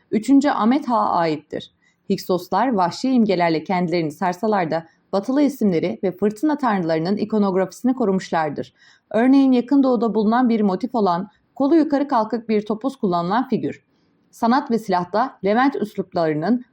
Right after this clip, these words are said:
Mısır'a girmesi ve Hyksos hükümdarlarının Mısır ünvanlarını alıp Mısır tarzında anıtlar inşa etmesiyle bu dönem yoğun bir kültürel alışveriş dönemiydi.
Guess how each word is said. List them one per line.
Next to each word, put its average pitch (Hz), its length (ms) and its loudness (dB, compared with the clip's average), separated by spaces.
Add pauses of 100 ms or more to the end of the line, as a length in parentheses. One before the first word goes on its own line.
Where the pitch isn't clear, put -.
Mısır'a 247 340 0
girmesi 160 640 -2 (140)
ve 170 160 -2
Hyksos 311 380 -4
hükümdarlarının 180 800 0
Mısır 285 260 0
ünvanlarını 196 640 2
alıp 190 220 -2 (280)
Mısır 311 260 0
tarzında 190 520 0
anıtlar 180 380 -2
inşa 180 360 0
etmesiyle 160 600 -4
bu 208 80 0
dönem 214 300 2
yoğun 262 260 4
bir 254 200 0
kültürel 220 520 -2 (320)
alışveriş 202 580 0
dönemiydi. 131 500 -2